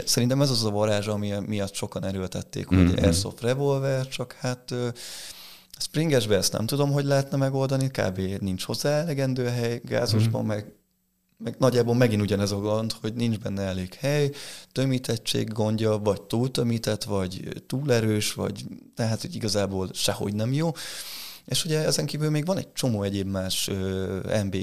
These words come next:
Speaker 1: B, tehát van ez a S T Lowman, ami,
Speaker 2: Mhm.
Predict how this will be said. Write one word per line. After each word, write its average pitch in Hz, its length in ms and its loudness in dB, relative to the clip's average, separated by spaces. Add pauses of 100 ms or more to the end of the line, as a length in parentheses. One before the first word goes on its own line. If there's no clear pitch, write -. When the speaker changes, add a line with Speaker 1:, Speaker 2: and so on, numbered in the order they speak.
Speaker 1:
B, 95 180 -2
tehát 95 220 -6
van 104 120 -2
ez 95 160 -2
a 90 300 -4 (260)
S - 100 0
T 104 240 -2
Lowman, 123 540 2
ami, 98 380 -2
Speaker 2:
Mhm. 92 200 4